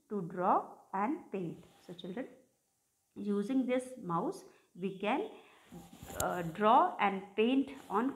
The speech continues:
computer। So I hope you have understood what are the different functions of a mouse, children। तो अभी आपको समझ में आ रहा होगा कि माउस के फंक्शंस क्या-क्या हैं, ठीक है।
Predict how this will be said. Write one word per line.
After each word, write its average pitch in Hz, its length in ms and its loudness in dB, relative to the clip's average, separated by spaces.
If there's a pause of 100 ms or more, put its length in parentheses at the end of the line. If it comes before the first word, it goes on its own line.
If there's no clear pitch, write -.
computer। 165 540 -8 (280)
So 180 120 -10 (200)
I 175 80 0 (120)
hope 254 240 -2 (120)
you 202 140 -4
have 220 220 0
understood 240 500 -4 (540)
what 196 400 4
are 214 220 4
the 208 100 -2
different 233 340 -2
functions 240 560 -6
of 247 160 -6
a 262 100 -4
mouse, 240 300 -2
children। 277 340 -6 (480)
तो - 60 -10
अभी 196 200 -2
आपको 220 260 -2
समझ 208 360 -4
में 247 120 0
आ 240 180 0
रहा 247 100 0
होगा 254 220 0 (580)
कि 311 320 -2 (280)
माउस 214 360 2
के 190 240 -2
फंक्शंस 208 760 -4 (420)
क्या-क्या 170 380 -4
हैं, 147 160 -12 (460)
ठीक 269 160 -8
है। 233 100 -2